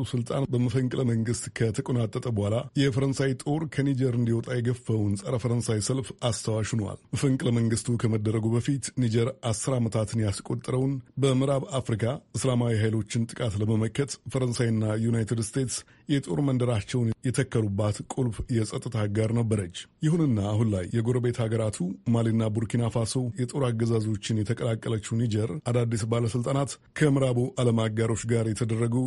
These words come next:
የጦር ስምምነቶችን ቋጭተዋል። ከቀጠናው የፖለቲካና ኢኮኖሚ ተቋም ኢኮዋዝ በመውጣት ከሩሲያ ጋር ግንኙነታቸውን አጠናክረዋል። ረቡዕ ዕለት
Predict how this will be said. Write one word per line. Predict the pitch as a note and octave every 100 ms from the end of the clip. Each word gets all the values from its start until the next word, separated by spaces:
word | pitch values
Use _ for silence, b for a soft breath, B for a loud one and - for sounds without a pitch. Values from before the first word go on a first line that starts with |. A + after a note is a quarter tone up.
| -
የጦር | B2 B2 C#3 -
ስምምነቶችን | B2 A#2 A2+ A2 A#2 G#2+ - A#2+ A2+
ቋጭተዋል። | A#2 G2+ - F#2+ - G2+ - -
ከቀጠናው | - A2 - A#2+ B2 A2
የፖለቲካና | G#2+ A#2+ A#2 - B2 G#2 G2+ -
ኢኮኖሚ | A#2 B2+ A#2 A2
ተቋም | A2+ - A2+ G#2+ - -
ኢኮዋዝ | A#2 A#2+ G#2+ F#2+
በመውጣት | G2 G#2 A2+ B2 A#2 -
ከሩሲያ | - D3 A#2+ A#2+ A2
ጋር | A2+ A2+ - A#2+
ግንኙነታቸውን | B2 B2 A#2 G#2+ G2+ - A2+ A2 -
አጠናክረዋል። | G2+ - G#2 G2 F#2+ F#2 G#2+ - -
ረቡዕ | C#3 C3
ዕለት | B2 -